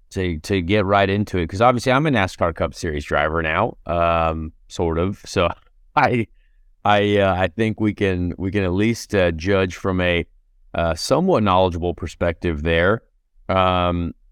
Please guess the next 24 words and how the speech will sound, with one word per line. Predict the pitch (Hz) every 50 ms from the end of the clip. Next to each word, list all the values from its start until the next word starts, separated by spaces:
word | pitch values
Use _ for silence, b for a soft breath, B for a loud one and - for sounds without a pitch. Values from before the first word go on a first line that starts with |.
| _
but | - 87 95 95
Ben, | 85 85 120 127 131 131 123
what | 110 123 139
did | 147 131 110
you | 110 131 135
think | - - 120 107 95 90
of | 85 92
it | 92
as | 92 98 104 110 98
a | 117
nascar | 107 104 104 107 107 - - - 104 95 92 85
guy? | 95 87 85 87 92 101 135 - - _ -
Uh, | - 85 90 92 92 92 90 90 90 90 92 92
you | 90 95
know, | 95 95
what | 90 92 107 113
did | 113 104 92
you | 95 104 113 107
think | - - 107 101 101 92 - -
of | - 92 92 92 90 87 85 78 - - - -
the | 95 90
weekend? | 87 90 113 131 131 - - 85 76 76 78
'Cause | - 82 90
obviously, | 95 101 101 95 - - 104 101 95 98 95